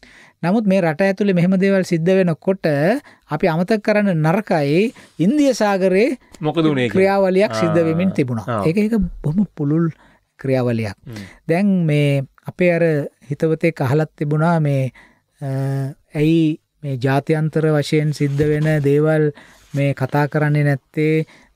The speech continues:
Speaker 1: අ, මේ කතා කරන්න ඕන නේද මේ වස්කෝ ද ගාම ගැන කතා කරන්නේ නැත්තේ ඇයි?
Speaker 2: හ්ම්.
Speaker 1: එහෙම එහෙම කියලා. ඉතින් ඇත්තෙම වස්කෝ ද ගාම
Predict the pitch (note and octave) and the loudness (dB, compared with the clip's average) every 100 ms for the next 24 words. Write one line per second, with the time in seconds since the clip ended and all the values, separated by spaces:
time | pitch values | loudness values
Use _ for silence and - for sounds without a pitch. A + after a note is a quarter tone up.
0 | - D3 C#3+ C#3+ C#3+ C#3+ C#3+ C#3+ C#3+ - | -6 -2 0 0 0 0 0 0 -4 -10
1 | - C3+ D#3 D3 D#3 D3+ D3+ D3 D3+ D3 | -12 -4 -2 -2 0 0 2 2 2 0
2 | D3+ D3+ D#3+ E3 D3+ - - - C#3+ C#3+ | 0 2 2 0 -2 -14 -16 -8 -4 0
3 | C#3+ C#3+ C#3+ - _ _ D3 D3 - D#3+ | 0 0 -2 -4 _ _ -6 -6 0 0
4 | D3+ D3 D3+ D3+ D3+ D3+ D3 D3+ D3+ C#3+ | 2 0 0 0 0 0 -2 -2 -2 -2
5 | D3 C#3+ C#3+ C#3 - D3 D3 D#3+ E3 B2 | -2 0 0 -2 -2 -2 0 0 -2 -6
6 | G#2 - - _ _ C3 D3+ E3+ F3+ F3 | -8 -14 -20 _ _ -4 0 0 0 0
7 | D3 A2+ - _ _ _ _ D3 F3 C#3+ | -2 -4 -14 _ _ _ _ -2 -2 -2
8 | - E3+ E3+ C#3 - D#3+ D#3+ D#3+ D#3+ | -4 -2 -2 -2 -2 -2 0 0 0